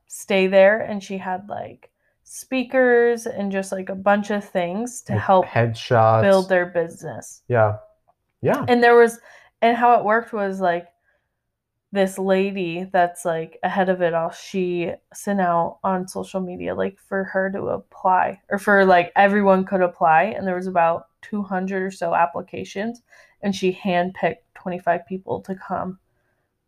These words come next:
Speaker 1: to this, like, training thing, which I thought was so cool. Like, I feel like that
Speaker 2: Yeah.
Speaker 1: speaks, like, so highly of this girl. And the fact that she's only eighteen, like, she seems so mature,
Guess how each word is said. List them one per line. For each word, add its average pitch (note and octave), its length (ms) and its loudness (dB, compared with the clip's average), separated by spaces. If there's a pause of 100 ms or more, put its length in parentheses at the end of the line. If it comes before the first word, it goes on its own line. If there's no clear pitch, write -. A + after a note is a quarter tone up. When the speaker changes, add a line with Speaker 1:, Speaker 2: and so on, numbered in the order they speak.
Speaker 1:
to - 140 -10
this, - 460 -4
like, - 260 -4
training F#3+ 440 -8
thing, - 280 -10 (440)
which G#3+ 180 -2
I G#3 380 4 (240)
thought G3 200 6
was F#3+ 160 -6
so F3 200 0
cool. G3+ 180 -6
Like, F#3 180 -4
I F#3+ 60 -2
feel G3+ 200 -6
like A3 140 -6
that B3 160 -2
Speaker 2:
Yeah. E3+ 180 -4
Speaker 1:
speaks, F#3 380 -8
like, F3 440 -8 (160)
so F#3 640 2
highly E3 640 -2 (120)
of F3 240 2
this - 240 -12
girl. - 440 -8 (380)
And A#3+ 120 2
the A#3+ 80 4
fact B3 280 0
that - 60 -20
she's D#4 240 -18 (100)
only A#3 340 -8
eighteen, G3 460 -10
like, G3 160 -10
she A#3 200 -12
seems A3 340 -8
so G#3 220 -2
mature, A3 580 -4